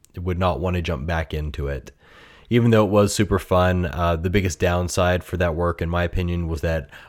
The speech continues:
I was definitely not compensated as well working in defense as I have been in the commercial industry. And so I've learned a lot about what motivates me in my career as I've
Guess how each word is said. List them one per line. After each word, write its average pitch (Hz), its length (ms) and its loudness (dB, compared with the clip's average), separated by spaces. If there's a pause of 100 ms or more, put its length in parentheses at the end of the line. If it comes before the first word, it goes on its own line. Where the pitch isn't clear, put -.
I 101 80 2
was 101 120 2
definitely 104 280 4
not 95 180 2
compensated 101 720 0
as 90 140 -2
well 95 400 2
working 98 240 0
in 87 80 -2
defense 95 420 -2
as 95 220 -6
I 87 140 0
have 85 220 -2
been 87 300 -2
in 80 460 -8
the 80 240 -6
commercial 95 400 -2
industry. 104 520 -2 (480)
And 92 120 -4
so 95 100 0
I've 87 100 -2
learned 101 280 2
a - 240 -4
lot 95 220 4
about 87 340 0
what 82 140 -4
motivates 82 560 -4
me 131 260 2
in 92 160 0
my 85 100 2
career 82 440 -2
as 85 200 -2
I've 82 420 -4